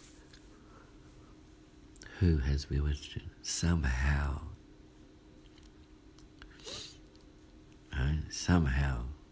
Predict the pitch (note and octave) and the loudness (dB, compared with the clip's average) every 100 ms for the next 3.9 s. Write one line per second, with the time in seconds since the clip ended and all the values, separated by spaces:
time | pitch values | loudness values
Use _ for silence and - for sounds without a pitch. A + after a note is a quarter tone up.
0 | - - - - - D2+ D2+ C#2 C#2+ F2+ | -20 -20 -20 -16 -4 -2 -2 -2 0 0
1 | - A#1+ A#1+ - - - - - - - | 0 -4 -6 -14 -20 -20 -20 -20 -20 -20
2 | - - - - - - - - - - | -20 -20 -20 -20 -20 -20 -20 -20 -20 -20
3 | - - D2 C#2 D2+ D2+ D2+ D2+ | -12 -2 0 2 2 2 2 2